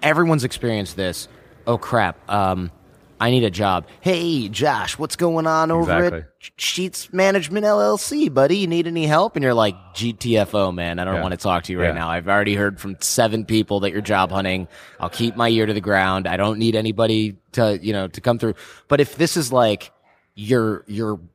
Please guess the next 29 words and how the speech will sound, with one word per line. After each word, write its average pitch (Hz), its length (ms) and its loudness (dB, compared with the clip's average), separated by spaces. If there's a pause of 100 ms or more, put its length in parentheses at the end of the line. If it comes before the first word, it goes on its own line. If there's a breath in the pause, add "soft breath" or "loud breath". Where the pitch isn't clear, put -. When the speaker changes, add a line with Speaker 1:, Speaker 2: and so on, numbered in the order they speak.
Speaker 1:
boy 123 320 4
that's 101 200 -4
helped 110 300 -2
you, 113 80 0
like, 98 340 -4
meet 117 380 -8
your 120 140 -2
wife, 104 480 -2
or, 107 100 -4
like, 107 200 -2
the 113 80 -4
guy 110 280 4
who 110 240 0
negotiated 123 720 0
your 190 120 2
car, 123 380 2
like 98 160 -2
that 110 160 -2
C 131 160 -4
P 151 220 2
A, 113 140 4
or 95 80 0
the 107 100 -2
guy 113 240 4
that's, 120 180 -2
like, 101 220 -4
done 120 240 2
other 113 160 2
stuff 110 340 2